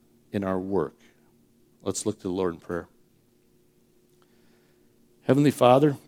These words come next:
we just thank you for today. We thank you for your word that teaches us how to live and work and give you glory and honor.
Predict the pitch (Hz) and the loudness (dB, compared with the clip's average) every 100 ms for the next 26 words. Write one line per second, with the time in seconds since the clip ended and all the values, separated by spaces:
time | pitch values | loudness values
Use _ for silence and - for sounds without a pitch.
0 | _ 127 107 95 - 120 - 127 107 - | _ -6 -4 -6 -2 -2 -2 -4 -4 -10
1 | - 110 - 104 110 120 123 - _ _ | -14 -12 -10 0 2 2 0 -12 _ _
2 | _ _ - 113 117 113 113 - 107 104 | _ _ -12 -4 -2 -2 -4 0 0 2
3 | 104 113 110 101 - 117 110 101 92 - | 4 4 2 -4 -6 -6 -4 -6 -6 0
4 | 110 101 95 113 113 117 110 98 104 110 | 2 2 -2 0 2 2 0 -2 4 4
5 | 120 - 98 98 104 107 139 113 104 101 | 2 -6 -10 -2 0 2 0 2 0 2
6 | 98 95 98 110 120 | 2 0 -2 0 -2